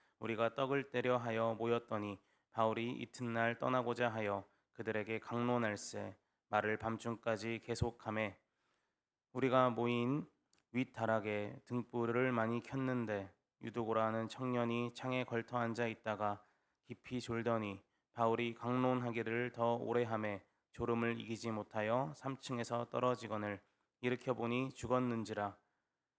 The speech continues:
바울이 내려가서 그 위에 엎드려 그 몸을 안고 말하되,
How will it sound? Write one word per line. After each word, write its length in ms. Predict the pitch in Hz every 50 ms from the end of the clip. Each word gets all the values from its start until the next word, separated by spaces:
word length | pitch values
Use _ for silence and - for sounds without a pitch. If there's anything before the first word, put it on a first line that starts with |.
| _ _ _ _
바울이 340 | 131 131 127 127 131 139
내려가서 720 | 127 120 117 123 123 113 117 117 - - 117 117 113 113 113 113
그 200 | - 123 120 117
위에 240 | 113 113 117 120
엎드려 580 | 113 107 - - - 117 110 107 104 104 104 101 -
그 140 | - - 120
몸을 500 | 120 117 110 107 110 117 117 117 117 -
안고 580 | 120 117 110 117 117 - - - 117 117 120 113
말하되, 500 | 110 107 107 107 104 - 104 101 98